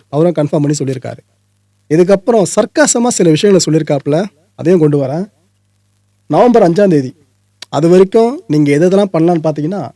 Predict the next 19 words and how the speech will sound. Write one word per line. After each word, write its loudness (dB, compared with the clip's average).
உங்களோட 4
துணி 2
இருக்குல்ல, -2
அதெல்லாம் 2
நல்லா 4
துவைச்சு 2
நீங்க 2
காய 2
போட்டுக்கலாம். -6
ஏன்னா 0
அது 2
வரைக்கும் 2
மழையை 4
நம்ம 2
பார்க்க -4
போறதில்ல -10
எங்க 2
தமிழ்நாட்டுல. 0
இந்த 0